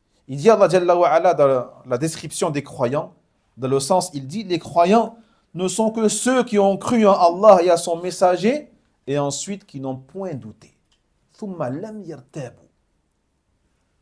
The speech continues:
C'est-à-dire, ils n'ont eu aucun doute au sujet de cette parole-là. Au contraire, ils sont convaincus de manière totale, parfaite,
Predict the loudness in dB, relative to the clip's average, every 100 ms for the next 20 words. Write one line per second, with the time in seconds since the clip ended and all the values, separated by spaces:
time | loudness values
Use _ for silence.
0 | _ -12 -6 -4 -4 -6 -8 -10 -6 -6
1 | -8 -10 -8 -8 -6 -6 -6 -8 -10 -12
2 | -12 -14 -14 -16 _ _ _ _ _ _
3 | -10 -8 -8 -6 -6 -4 -2 -2 -2 -2
4 | 2 2 0 -10 _ -14 -12 -10 -12 -8
5 | -6 -6 -8 -10 -14 -12 -10 -8 -10 -12
6 | -16 _ _ _ _ _ _ -4 -4 4
7 | 4 4 0 -14 _ _ _ _ _ 2
8 | 2 -2 -10 -12 -20